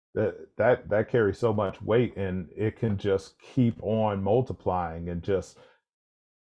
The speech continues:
really create, like, a snowball effect that everybody around just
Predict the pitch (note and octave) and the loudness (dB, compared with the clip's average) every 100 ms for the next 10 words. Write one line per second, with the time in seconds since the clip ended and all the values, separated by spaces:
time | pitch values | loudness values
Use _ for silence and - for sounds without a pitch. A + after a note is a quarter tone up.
0 | _ _ - F2+ G2 G2 F2+ G2 F#2+ F#2+ | _ _ -10 0 2 2 -2 0 2 0
1 | F2+ F2+ - - G2+ G2 F#2+ D#2+ D2+ - | -2 -6 -6 -8 -6 -4 -2 -4 -6 -4
2 | F2+ E2 - E2 - A2 G2 G#2 F2+ F#2 | -4 -4 -6 -10 -4 -2 -2 -4 -2 -2
3 | F2 F2+ E2+ E2+ F2+ D#2 A2 A2+ F#2+ F2 | -2 -4 -6 -6 -6 -4 -2 0 0 -2
4 | F2 - | -4 -8